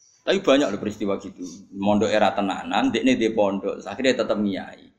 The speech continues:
Sing mondok kono kadang Gus sing wis alim ke omah. Taqabbala wa minna minkum taqabbal. Lan cara kula Gus-gus iku kudu alim orang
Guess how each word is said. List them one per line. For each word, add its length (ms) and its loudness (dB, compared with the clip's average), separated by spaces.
Sing 160 0
mondok 240 2
kono 240 2
kadang 320 0
Gus 240 2
sing 80 2
wis 160 0
alim 240 4
ke 80 2
omah. 480 0
Taqabbala 640 2
wa 240 2
minna 240 0
minkum 320 2
taqabbal. 400 2
Lan 160 0
cara 240 4
kula 240 0
Gus-gus 400 -2
iku 160 0
kudu 240 -4
alim 320 4
orang 240 -4